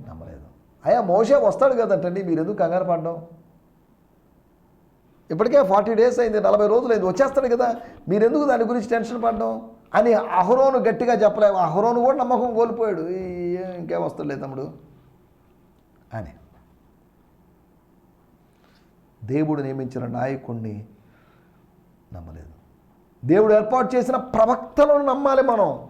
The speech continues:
ప్రవక్తలను నమ్ముకుంటే మనం కృతార్థులు అవుతాము అని దేవుని వాక్యంలో రాయబడింది. అబద్ధ ప్రవక్తల్ని,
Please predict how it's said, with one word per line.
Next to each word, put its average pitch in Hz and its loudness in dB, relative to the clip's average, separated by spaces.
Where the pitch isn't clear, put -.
ప్రవక్తలను 254 2
నమ్ముకుంటే 247 2
మనం 240 0
కృతార్థులు 240 2
అవుతాము 240 2
అని 240 0
దేవుని 233 2
వాక్యంలో 214 0
రాయబడింది. 143 -6
అబద్ధ 147 -4
ప్రవక్తల్ని, 185 0